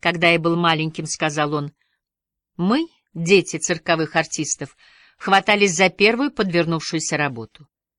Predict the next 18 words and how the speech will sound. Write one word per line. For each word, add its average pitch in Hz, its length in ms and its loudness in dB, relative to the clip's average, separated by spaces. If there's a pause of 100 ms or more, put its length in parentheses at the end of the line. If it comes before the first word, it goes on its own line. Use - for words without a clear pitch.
(440)
пока 185 380 0
не 220 120 2
становились 175 600 0
достаточно 160 640 -2
взрослыми, 151 540 -4
чтобы 156 340 -4
выступать. - 720 -10 (760)
Я 165 240 2
был 175 160 2
неплохим 175 500 0
верхолазом, 147 800 -2 (720)
поэтому 170 480 2
я 156 240 0
мыл 156 400 -4
окна. - 480 -14 (800)
Уже 190 240 2
тогда 196 480 2
Йонакс 170 800 -2